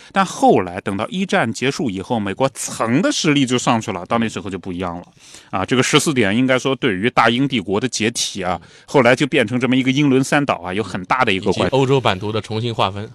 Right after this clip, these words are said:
Speaker 1: 对，对。
Speaker 2: 多出来一大帮小国家，就是这么来的。
Speaker 1: 嗯。威尔逊呢，在公开场合说过这样的话，说：“我的方案里面贯穿一个鲜明的原则，那就是公正对待所有人民和一切民族，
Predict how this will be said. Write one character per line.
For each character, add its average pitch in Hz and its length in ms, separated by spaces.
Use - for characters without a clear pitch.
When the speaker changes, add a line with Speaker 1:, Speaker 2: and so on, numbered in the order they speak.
Speaker 1:
对， 135 120
对。 117 100
Speaker 2:
多 - 100
出 151 60
来 151 60
一 156 80
大 151 160
帮 147 160
小 113 160
国 107 100
家， 113 220
就 127 160
是 117 80
这 92 80
么 101 60
来 95 180
的。 104 80
Speaker 1:
嗯。 82 60
威 220 140
尔 156 100
逊 180 220
呢， 123 300
在 127 100
公 196 220
开 175 120
场 92 220
合 107 100
说 131 180
过 131 100
这 135 80
样 104 100
的 92 80
话， 92 220
说 139 100
：“我 101 260
的 139 220
方 170 160
案 160 160
里 92 80
面 92 220
贯 120 180
穿 113 200
一 117 60
个 110 120
鲜 156 200
明 117 160
的 113 80
原 95 300
则， 92 300
那 131 100
就 123 160
是 - 180
公 160 300
正 107 240
对 107 240
待 95 180
所 165 240
有 247 140
人 117 160
民 113 220
和 110 180
一 101 180
切 113 200
民 98 200
族， 98 240